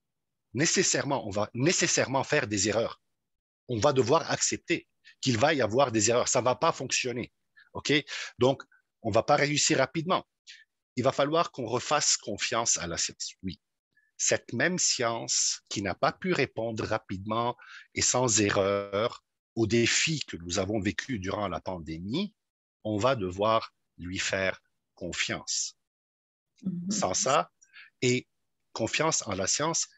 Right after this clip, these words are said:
Speaker 1: c'est confiance en un processus. Il y a une belle, euh, euh, citation que Simon Dobson a donnée dans son livre sur, euh, sur, euh,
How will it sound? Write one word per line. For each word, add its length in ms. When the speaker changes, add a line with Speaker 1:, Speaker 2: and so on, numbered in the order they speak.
Speaker 1:
c'est 160
confiance 360
en 120
un 100
processus. 580
Il 140
y 80
a 140
une 180
belle, 400
euh, 260
euh, 200
citation 840
que 400
Simon 400
Dobson 460
a 120
donnée 420
dans 160
son 220
livre 280
sur, 340
euh, 600
sur, 440
euh, 440